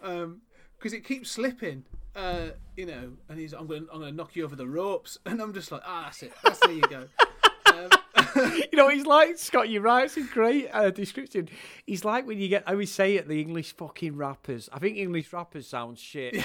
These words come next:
Speaker 2: An American rapper sounds brilliant, but an English
Speaker 1: Mm-hmm.
Speaker 2: rapper always sounds shit. I don't get what anybody, I know Stormzy's good and all that, but he just does, I know he's grime, but he, he does nothing for me, r-, English rap. I fucking think it sounds shit. And that's, he's like, "I'm going to take you out, I'm going to knock twenty-nine,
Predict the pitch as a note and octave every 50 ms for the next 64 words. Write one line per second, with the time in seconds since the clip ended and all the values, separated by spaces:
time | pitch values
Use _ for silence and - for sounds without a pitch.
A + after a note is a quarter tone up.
0 | - - - A3+ G#3+ G#3 A3 A#3+ A3+ - - G3 F#3+ G3 F#3+ F3+ - _ C#3 A#2+
1 | A#2+ A#2 - _ _ _ _ _ _ _ _ _ - D3+ D3 C#3+ C3+ B2 A2+ -
2 | D3+ D#3 D3+ D#3 C#3+ C3+ B2+ B2+ C3+ C3+ C#3+ D3 F3 F#3+ F#3+ F#3+ F3+ E3 F3 F#3
3 | - - E3 D3+ C3+ B2 - - B2 A#2 A#2+ A#2 - - - - - C#3+ C3+ B2
4 | A#2+ - _ C3 C3+ D3+ E3 D#3 D3 C#3 C3 C#3+ D3 D#3+ E3 E3 D#3 B2+ C#3 C3+
5 | D3 D#3+ E3+ E3+ - - - D#3+ D3 C#3+ C#3 B2 B2+ B2+ A#2 G2+ - - A#2+ A#2+
6 | A#2 A#2+ A#2 A#2+ A#2 A#2 A2+ G#2 B2 B2 B2+ C3 - D#3+ D3+ - - E3 D#3 -
7 | D3+ D3 C#3 C3 A2 - - A#2+ A#2 A2 A2 A2 G#2 A2 A2+ B2 B2 - - -
8 | - - _ _ _ _ - D#3 - F3+ F3 D#3+ F3 F3+ F#3+ G#3 G3+ G#3 - F#3+
9 | E3 - - E3+ D3 C#3+ C3 C3+ B2+ A#2+ A2 C3 C3+ C#3+ C3+ B2+ B2+ A#2 - -
10 | C3 C#3 C#3 C#3 - - C3 C3+ - - F3+ - - F#3+ E3+ E3+ D#3 D#3 C#3+ -
11 | - C3+ A#2 A#2 A2+ G#2 - - - - D#3 C#3+ C3+ - D3+ D#3 F#3+ G#3+ G3+ -
12 | - G#3+ F3 D#3+ C3 B2 - - - - - - - - _ F#3 F#3+ F#3+ F#3+ F3
13 | F3 F3+ F#3 F3+ - - E3 - - - A#3+ A#3+ B3 A#3 G3+ A3+ G#3 A3 A#3 A3
14 | A3 G3 F3+ F#3+ A3 A#3 A#3 A3 G3+ A3 G#3 G#3+ G#3 - - F#3+ F3 F#3+ E3+ -
15 | - - B3 B3 C4 A3+ - C4 A#3+ B3 G3+ G3 G#3+ G3+ G3